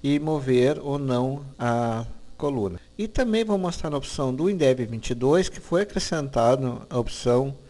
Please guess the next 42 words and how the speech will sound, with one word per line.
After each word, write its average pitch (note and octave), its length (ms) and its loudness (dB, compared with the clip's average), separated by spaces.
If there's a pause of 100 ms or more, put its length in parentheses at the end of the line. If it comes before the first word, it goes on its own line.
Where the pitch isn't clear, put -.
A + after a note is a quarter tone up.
(540)
em D3+ 120 -4
que F3+ 100 2
eu F3+ 80 6
posso D#3+ 480 2
marcar D#3 600 0
ou G3+ 80 2
desmarcar D#3 420 0
uma D#3 60 -4
coluna D3+ 300 -2
pra D#3+ 200 -2
não E3 240 -2
exportar F3 680 0
por D#3+ 200 -2
Excel, C#3+ 680 2
por C#3 120 -4
X C3+ 260 -2
M C3+ 200 -2
L C3+ 500 0 (340)
ou C3 120 -4
por C3+ 160 -10
T C3+ 160 -4
X C#3 220 -6
T. - 240 -6 (340)
Eu E3 60 -8
estou E3 220 -4
na C#3+ 100 -2
minha G#2+ 140 -4
tabela G#2+ 440 -4
de G2 140 -10
veículos G#2 640 -8
e D#3 80 -12
com F#3+ 120 -8
o E3+ 40 -6
botão D3 340 -6
direito, B2 520 -4 (200)
em C#3 80 -8
cima A2+ 300 -6
da G#2 140 -4
coluna, A#2 520 -6
eu G#2+ 140 -4
vou G#2+ 200 -10
clicar A#2 580 -8